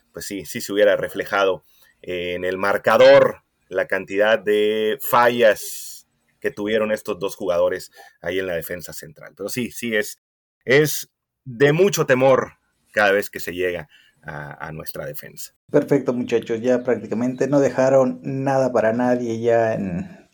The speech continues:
Speaker 2: para el viejo Slash. A mí me sorprende que Charlie no haya gastado su fichita de villano o para Layún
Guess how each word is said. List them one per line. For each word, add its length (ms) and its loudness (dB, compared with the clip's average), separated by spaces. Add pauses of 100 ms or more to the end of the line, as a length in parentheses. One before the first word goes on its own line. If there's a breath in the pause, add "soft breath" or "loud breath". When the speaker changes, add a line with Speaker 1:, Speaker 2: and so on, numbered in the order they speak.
Speaker 2:
para 140 -4
el 100 -4
viejo 320 -4
Slash. 480 2 (240 loud breath)
A 60 -2
mí 60 4
me 80 4
sorprende 420 2
que 140 0
Charlie 260 4
no 80 4
haya 140 10
gastado 480 6
su 160 -8
fichita 640 0
de 640 0
villano 640 0
o 180 0
para 220 4
Layún 640 2